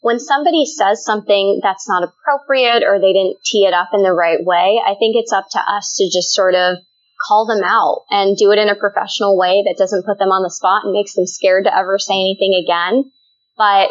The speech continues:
we're never gonna fix the cycle unless we're actually telling people, "Hey, what you did was actually maybe wrong." Um, and there's actually an example of this where I sort of called out one of my male coworkers where, um, you know, he, he was mentioning basically that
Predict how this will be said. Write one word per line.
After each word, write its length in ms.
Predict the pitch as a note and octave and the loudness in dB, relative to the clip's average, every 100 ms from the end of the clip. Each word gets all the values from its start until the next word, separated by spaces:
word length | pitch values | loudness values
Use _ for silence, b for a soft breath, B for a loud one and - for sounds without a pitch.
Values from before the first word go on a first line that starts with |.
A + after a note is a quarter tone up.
| - | -2
we're 160 | A3 A3+ | -2 2
never 260 | A3 A3+ | 2 0
gonna 220 | B3+ A#3+ - | 0 -2 0
fix 220 | G3+ - | -2 0
the 80 | G3 | -2
cycle 420 | - F3+ F3+ G3 | 0 -2 0 0
unless 360 | G3 G3 F#3 - | 2 0 -2 0
we're 80 | F#3+ | 0
actually 580 | F3 - - F3+ F3 E3+ | 0 -2 -2 2 0 0
telling 300 | - F3 F#3 | -4 -2 -2
people, 340 | - G#3+ G3+ A3 | 0 2 2 0
"Hey, 140 | C4 D4+ | 0 2
what 140 | A3 | 2
you 180 | A3 A3+ | 2 2
did 240 | G3+ G3 G3 | 4 2 2
was 200 | G3+ G3 | 0 0
actually 720 | F3+ - G3 F#3 F3+ F3 - _ _ - | -2 -4 0 2 2 0 -6 _ _ -2
maybe 520 | F3+ E3+ F#3+ G3+ G3+ - | 2 6 6 4 0 -2
wrong." 500 | F3 E3 F#3 C4+ D#4+ - | 0 2 2 2 2 0
Um, 420 | G#3 G#3 G3 G3 G3 | 0 2 0 -2 -4
and 400 | G#3+ G#3 G3 - - | -4 -2 -2 -4 -2
there's 220 | - B3 | 0 2
actually 360 | A3 - A#3 G#3+ | 0 0 -4 -2
an 60 | |
example 420 | G#3+ G#3 G#3 G#3 | -2 0 -2 2
of 100 | G3 | 2
this 200 | F#3 A3 | 2 0
where 140 | A#3 G3 | 2 2
I 60 | |
sort 260 | G3+ A3 G3+ | 0 0 0
of 60 | G3+ | 0
called 220 | - F#3+ | -2 0
out 180 | G3 F#3 | 2 0
one 140 | G#3+ G3+ | 0 0
of 80 | |
my 140 | G3 F3+ | 0 2
male 240 | F#3 F#3+ - | 2 0 0
coworkers 680 | F#3+ E3+ F3 - F3+ F3 | 0 2 0 2 2 2
where, 320 | - F#3 F3 - - _ _ _ - - | 0 2 0 -2 -20 _ _ _ -10 -2
um, 360 | A3 G#3 F#3+ F3+ B B B B | 0 0 -4 -8 B B B B
you 80 | A#3 | 0
know, 100 | A#3 | 2
he, 260 | C4+ C4 A#3+ | 2 2 2
he 180 | - C4+ | 2 2
was 160 | B3 | 2
mentioning 600 | A#3+ B3+ D4 D4 C4 G#3+ | 2 0 -2 0 0 0
basically 840 | G3 G3 - G3+ G#3+ G3 F#3+ F3+ - | -2 -4 -4 -2 2 4 4 2 0
that 360 | G#3 F#3 F3+ | 0 2 0